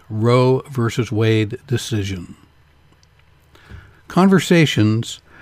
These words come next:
with Bend City Councilor Megan Perkins and Deschutes County Commissioner Phil Chang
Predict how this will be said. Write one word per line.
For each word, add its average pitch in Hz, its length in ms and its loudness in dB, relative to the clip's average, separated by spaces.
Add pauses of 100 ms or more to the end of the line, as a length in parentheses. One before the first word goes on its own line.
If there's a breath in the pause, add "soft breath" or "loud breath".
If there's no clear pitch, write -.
(200 soft breath)
with 123 240 0
Bend 143 240 4
City 143 260 2
Councilor 127 760 0
Megan 123 340 0
Perkins 101 580 -2
and 113 140 -4
Deschutes 143 420 -2
County 127 380 0
Commissioner 117 720 -2
Phil 123 300 -2
Chang 117 480 -2